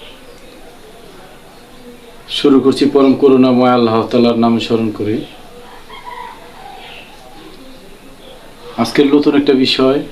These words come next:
বিষয়টা খুব গুরুত্বপূর্ণ। বিষয়টা হলো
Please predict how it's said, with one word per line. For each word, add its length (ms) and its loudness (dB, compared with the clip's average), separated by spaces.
বিষয়টা 380 2
খুব 100 2
গুরুত্বপূর্ণ। 520 0
বিষয়টা 320 2
হলো 180 4